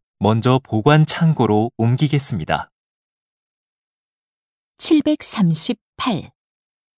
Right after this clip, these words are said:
Speaker 1: 조성하다.
Speaker 2: 조성하다. 보편적 디자인은 최대한 많은 사람들이 차별 없이 생활할 수 있는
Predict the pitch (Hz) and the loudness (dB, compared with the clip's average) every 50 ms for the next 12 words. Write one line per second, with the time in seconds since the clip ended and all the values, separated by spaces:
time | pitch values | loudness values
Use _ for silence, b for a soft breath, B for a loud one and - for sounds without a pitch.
0 | _ _ _ _ _ _ _ _ - - - 131 123 - 147 143 143 131 - 135 | _ _ _ _ _ _ _ _ -6 -4 -2 0 2 2 2 2 0 -2 -4 -4
1 | - - 65 - - - _ _ _ _ _ _ _ _ _ _ _ _ _ _ | -2 -2 -4 -4 -6 -14 _ _ _ _ _ _ _ _ _ _ _ _ _ _
2 | _ _ _ _ _ _ _ - - - 220 214 - - 254 254 254 247 226 214 | _ _ _ _ _ _ _ -4 -2 0 0 0 0 0 0 0 0 -2 -2 -4
3 | - - - - - - _ _ _ _ _ _ _ _ _ _ _ _ _ _ | -4 -6 -8 -12 -12 -16 _ _ _ _ _ _ _ _ _ _ _ _ _ _
4 | _ _ _ _ _ _ _ _ _ _ _ _ _ _ _ _ _ _ _ _ | _ _ _ _ _ _ _ _ _ _ _ _ _ _ _ _ _ _ _ _
5 | _ _ _ _ _ _ _ - - 202 - - - 277 262 254 254 - 262 262 | _ _ _ _ _ _ _ 2 2 2 4 2 0 0 2 0 0 0 -2 -2
6 | - _ - - 196 170 - 202 202 190 175 165 196 226 202 131 104 - _ _ | -4 _ -2 0 0 2 2 0 0 2 2 2 4 2 2 0 -2 -6 _ _
7 | _ _ _ _ _ _ - - - - 311 - 294 262 269 277 285 277 269 208 | _ _ _ _ _ _ -6 -4 -2 0 0 2 2 2 2 2 0 0 -2 -4
8 | - - 156 160 156 175 208 247 262 262 - 269 240 220 214 202 196 175 175 190 | -4 -2 0 2 4 4 4 4 4 2 0 0 0 2 2 2 2 2 2 0
9 | 220 240 254 - _ - - - - - 302 302 294 277 254 - - - - 233 | 0 0 -2 -4 _ -6 -6 -6 -4 -2 0 0 0 0 -2 -2 -4 -2 0 0
10 | 226 233 226 - - 285 277 285 277 254 247 226 - - 233 196 165 156 165 202 | 0 0 0 0 -2 0 0 0 2 2 2 2 0 0 2 2 2 2 2 2
11 | 233 254 262 | 2 2 0